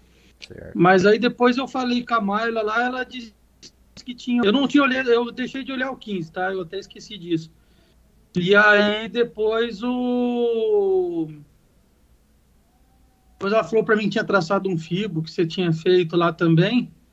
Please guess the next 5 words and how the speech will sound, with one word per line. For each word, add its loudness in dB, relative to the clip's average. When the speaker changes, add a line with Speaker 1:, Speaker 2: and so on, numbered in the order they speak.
Speaker 2:
Aí 2
eu 4
tomei -4
esse -8
stopzinho. -4